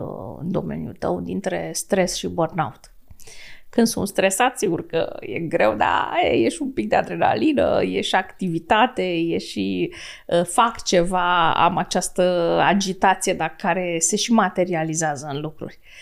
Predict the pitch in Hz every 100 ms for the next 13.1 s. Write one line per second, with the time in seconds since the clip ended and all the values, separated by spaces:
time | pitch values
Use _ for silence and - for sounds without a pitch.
0 | - - - - 208 190 180 233 240 233
1 | 196 202 170 151 196 262 - - - -
2 | 180 185 180 196 196 - 190 220 220 202
3 | 196 190 180 180 165 165 156 156 151 143
4 | - 175 165 180 160 156 - 165 127 208
5 | 226 220 220 - - - - - - 185
6 | 220 214 214 190 170 - - - - 190
7 | 185 185 180 180 165 170 180 - 180 175
8 | 185 - 185 175 - 180 180 175 156 165
9 | 165 - 170 165 160 175 165 - 160 -
10 | - - - - - - - - 190 202
11 | 190 208 196 190 185 180 170 - 170 165
12 | 165 165 156 156 151 - 147 110 - -